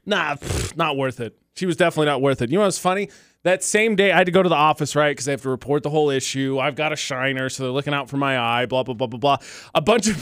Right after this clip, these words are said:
<laughs> my, bunch of my, uh, 'cause I was in band all through high school, they were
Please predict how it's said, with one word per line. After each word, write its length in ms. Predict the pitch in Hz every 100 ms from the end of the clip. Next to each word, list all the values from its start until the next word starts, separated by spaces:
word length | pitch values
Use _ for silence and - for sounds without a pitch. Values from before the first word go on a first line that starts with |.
| -
<laughs> 40 |
my, 140 | 285 - - - -
bunch 180 | 180 185
of 80 | 226
my, 200 | 196 175
uh, 240 | - 151
'cause 100 | 139
I 60 | 156
was 80 | 165
in 140 | 147
band 340 | 127 127 139 151
all 140 | 139
through 180 | 156 165
high 120 | 170
school, 320 | 165 202 208
they 200 | 131 165
were 240 | 180 196